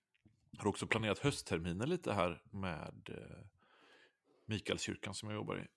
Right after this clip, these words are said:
Och vi har en spännande grej på gång som jag inte kan avslöja så mycket om. Men, men ni som lyssnar, ni, ni kommer gilla det.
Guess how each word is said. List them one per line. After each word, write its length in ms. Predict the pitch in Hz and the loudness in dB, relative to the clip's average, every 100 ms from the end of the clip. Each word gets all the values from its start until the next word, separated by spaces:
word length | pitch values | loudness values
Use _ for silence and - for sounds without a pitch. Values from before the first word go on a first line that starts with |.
| - | -16
Och 180 | - - | -10 -4
vi 80 | |
har 120 | 113 131 | 0 0
en 60 | |
spännande 680 | 104 - - 160 98 92 120 | -2 -4 0 0 0 -2 0
grej 200 | 117 101 | 2 0
på 120 | 95 | 0
gång 300 | 120 135 147 | 0 0 0
som 120 | 127 139 | -2 -4
jag 40 | |
inte 80 | 131 | -4
kan 120 | - | -4
avslöja 400 | 135 156 - 139 | 0 0 2 0
så 120 | 135 | 0
mycket 160 | 185 - | -6 -4
om. 160 | 101 107 | -2 0
Men, 180 | 135 147 | 0 0
men 140 | 139 | -4
ni 100 | 160 | -4
som 160 | 151 165 | -4 -4
lyssnar, 320 | 185 - 151 | -4 -4 -4
ni, 180 | 165 - | -4 -4
ni 120 | 165 170 | -4 -2
kommer 240 | 285 233 | -2 0
gilla 240 | 269 151 | 0 2
det. 160 | 147 - | 2 0